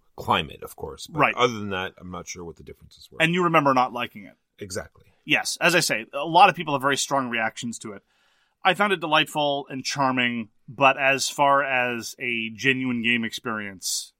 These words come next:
Speaker 2: eh, I have my doubts. But as I say, I'd happily play it again if the circumstance were presented to me, and if so, we'll report back.
Speaker 1: It was published by North Star Games. Those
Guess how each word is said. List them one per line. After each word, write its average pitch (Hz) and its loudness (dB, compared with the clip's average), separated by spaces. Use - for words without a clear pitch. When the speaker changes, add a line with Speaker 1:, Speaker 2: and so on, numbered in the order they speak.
Speaker 2:
eh, 131 -4
I 131 2
have 131 2
my 110 -2
doubts. - -12
But 175 2
as 202 4
I 202 6
say, 151 0
I'd 165 0
happily 170 4
play 156 -6
it 143 -2
again 135 -4
if 156 -6
the 147 -6
circumstance 135 -4
were 123 -6
presented 120 -4
to 113 -12
me, 113 -4
and 135 2
if 151 0
so, 135 6
we'll 123 0
report 117 -6
back. - -18
Speaker 1:
It 120 -10
was 110 -2
published 156 0
by 139 4
North 123 2
Star 175 2
Games. 165 -6
Those 185 2